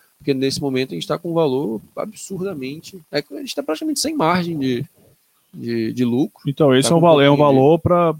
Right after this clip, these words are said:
Speaker 2: pra, tipo, conquistar um mercado mesmo e depois
Speaker 1: Exato, exato.
Speaker 2: provavelmente fazer uma
Speaker 1: Exatamente, exatamente porque, cara, o, o, as pessoas precisam falar com as outras, porque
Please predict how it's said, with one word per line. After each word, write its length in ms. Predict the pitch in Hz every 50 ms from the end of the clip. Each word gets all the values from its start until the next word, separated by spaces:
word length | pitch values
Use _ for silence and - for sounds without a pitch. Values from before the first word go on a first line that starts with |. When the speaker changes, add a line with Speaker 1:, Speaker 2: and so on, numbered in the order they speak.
| - _
Speaker 2:
pra, 120 | - 139 135
tipo, 220 | - - - 135
conquistar 460 | - - 151 156 - - - - 147
um 60 | 160 175
mercado 580 | 175 165 160 156 - 147 143 143 147 143 143
mesmo 340 | 139 135 135 147 160 170 180
e 20 | 175
depois 380 | 175 165 - 143 147 151 165
Speaker 1:
Exato, 280 | 170 170 - - 117 - _ _ _ _ _
exato. 300 | 113 110 110 113 110 110
Speaker 2:
provavelmente 540 | 131 135 139 147 151 147 143 139 139 143 -
fazer 240 | - 147 143 139 147
uma 280 | 143 143 143 143 143 - _ _ _
Speaker 1:
Exatamente, 640 | 139 131 139 151 - 175 160 151 156 170 - -
exatamente 420 | 131 135 143 165 160 156 160 165 -
porque, 360 | _ - 151 - - 156 170
cara, 320 | - _ 127 120 113 113
o, 300 | 113 117 120 117 117 - -
o, 500 | 131 120 117 113 113 110 107 104 101 104 _ _ _ _ _ _ _ _ _ _ _ _ _
as 100 | - -
pessoas 300 | - 143 127 - 156 147
precisam 240 | - - 214 226 208
falar 200 | 196 170 160 147
com 80 | - 135
as 140 | 117 107 110
outras, 260 | 110 104 - - -
porque 300 | _ _ _ 180 196